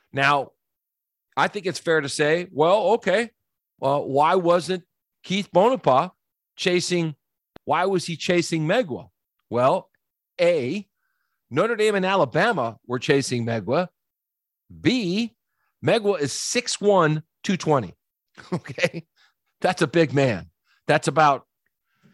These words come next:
I, I don't know, four inches taller and maybe twenty pounds heavier. Not better nor worse, 'cause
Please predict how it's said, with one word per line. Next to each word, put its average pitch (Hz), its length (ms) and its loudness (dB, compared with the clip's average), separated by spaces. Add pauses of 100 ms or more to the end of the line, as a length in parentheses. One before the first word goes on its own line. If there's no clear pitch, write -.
(340)
I, 147 180 4
I 143 120 4
don't 131 140 -2
know, 107 320 -4 (800)
four 175 380 2
inches 175 320 0
taller 170 540 2 (120)
and 110 380 -6 (640)
maybe 127 260 0
twenty 156 380 0
pounds 160 280 2
heavier. 165 540 0 (840)
Not 151 360 -4
better 175 240 0
nor 147 140 0
worse, 156 340 -4
'cause 127 240 -10